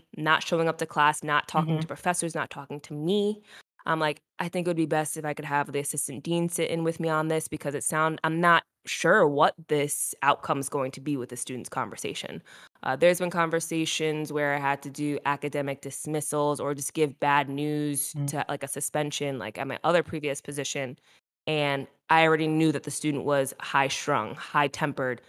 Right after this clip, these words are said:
Speaker 1: aggr-, like, did not get along well with his classmates, wasn't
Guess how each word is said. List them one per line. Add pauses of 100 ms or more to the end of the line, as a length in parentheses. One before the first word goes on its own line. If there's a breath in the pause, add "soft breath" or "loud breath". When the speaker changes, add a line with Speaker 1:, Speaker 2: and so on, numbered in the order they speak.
(280 soft breath)
Speaker 1:
aggr-,
like,
did
not
get
along
well
with
his
classmates,
wasn't